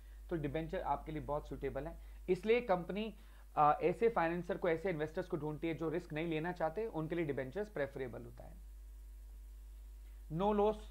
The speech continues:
of control। अब यहाँ पर company को भी एक फायदा है। क्या फायदा है कि equity shareholders remain unaffected and debentures holders do not have voting rights। बात समझ आई?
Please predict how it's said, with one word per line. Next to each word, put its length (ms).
of 200
control। 380
अब 140
यहाँ 140
पर 140
company 360
को 100
भी 100
एक 80
फायदा 300
है। 80
क्या 180
फायदा 280
है 120
कि 120
equity 380
shareholders 600
remain 380
unaffected 680
and 160
debentures 460
holders 460
do 120
not 200
have 260
voting 420
rights। 440
बात 220
समझ 240
आई? 160